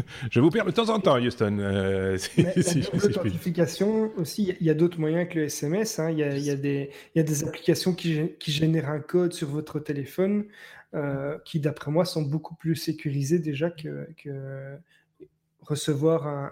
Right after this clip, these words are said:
Speaker 2: un message, euh,
Speaker 1: Oui, mais ba-, basiquement,
Speaker 2: donc on
Speaker 1: euh, par rapport à ce que nous disait, euh, Sébastien, si je dis pas de bêtises, Sébastien, c'est vrai que n'importe qui peut, euh, dupliquer ou cloner ta carte, ta carte sim, euh, et, et répondre à une double authentification à ta,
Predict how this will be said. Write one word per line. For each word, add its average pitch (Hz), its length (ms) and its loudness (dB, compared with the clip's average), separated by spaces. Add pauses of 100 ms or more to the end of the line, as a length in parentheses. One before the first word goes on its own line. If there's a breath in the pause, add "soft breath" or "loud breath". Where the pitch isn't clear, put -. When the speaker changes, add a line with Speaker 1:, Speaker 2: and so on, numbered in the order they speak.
Speaker 2:
un 139 60 -6
message, 143 580 -6
euh, 139 80 -10 (320)
Speaker 1:
Oui, 160 140 8
mais 139 100 6
ba-, 139 140 6
basiquement, 139 600 2
Speaker 2:
donc 120 80 4
on 101 40 4
Speaker 1:
euh, 95 420 2
par 101 140 0
rapport 101 220 0
à 92 60 -2
ce - 60 -4
que - 80 2
nous 98 140 4
disait, 98 260 0
euh, 95 520 0
Sébastien, 90 440 -2
si 98 140 -2
je 87 60 -2
dis 90 60 -2
pas 92 100 0
de 87 60 -4
bêtises, 143 480 0
Sébastien, 135 540 0 (220 loud breath)
c'est - 160 -2
vrai 104 80 6
que 104 120 2
n'importe 107 380 2
qui 120 160 0
peut, 104 400 2
euh, 92 1000 0
dupliquer 113 500 0
ou 101 180 2
cloner 117 360 0
ta 98 140 -6
carte, 95 500 0
ta 98 100 -4
carte - 300 0
sim, 120 420 2
euh, 92 640 -2
et, 107 400 -2
et 98 60 0
répondre 110 400 2
à - 20 4
une 98 100 2
double 101 180 0
authentification 98 680 -2
à 104 60 2
ta, 123 100 -2